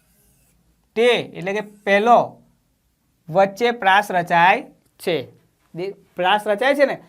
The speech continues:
આ પહેલા ચરણનું અને આ બીજા ચરણનું. ખે-, અને ઓળખવાની એક ટ્રીક બતાવું છું કે આ પહેલા ચરણની અંદર જે લાસ્ટ વર્ડ હોય જે, બરાબર? અને એની સાથે બીજા ચરણનો પહેલો વર્ડ હોય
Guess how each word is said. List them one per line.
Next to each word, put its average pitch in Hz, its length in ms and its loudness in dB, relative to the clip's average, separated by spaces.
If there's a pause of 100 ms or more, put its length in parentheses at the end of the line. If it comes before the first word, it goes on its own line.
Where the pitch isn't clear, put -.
(300)
આ 185 60 -2
પહેલા 208 400 6
ચરણનું 190 680 -2
અને 165 140 -8
આ 180 60 -2
બીજા 180 300 -2
ચરણનું. 160 560 -4 (880)
ખે-, - 140 -18 (200)
અને 208 140 0
ઓળખવાની 269 680 4
એક 262 240 -4
ટ્રીક 254 300 -4
બતાવું 180 360 0
છું 165 120 -8
કે 214 100 -4
આ 220 60 2
પહેલા 196 380 2
ચરણની 208 440 -2
અંદર 196 180 -4
જે 202 140 -4
લાસ્ટ 170 440 -2 (460)
વર્ડ 180 280 4
હોય 170 460 2 (200)
જે, 165 520 2 (280)
બરાબર? 247 420 2 (440)
અને 233 440 0 (340)
એની 220 240 -2
સાથે 226 340 0
બીજા 196 380 2
ચરણનો 233 420 -2
પહેલો 208 560 4
વર્ડ 208 240 4
હોય 151 280 -6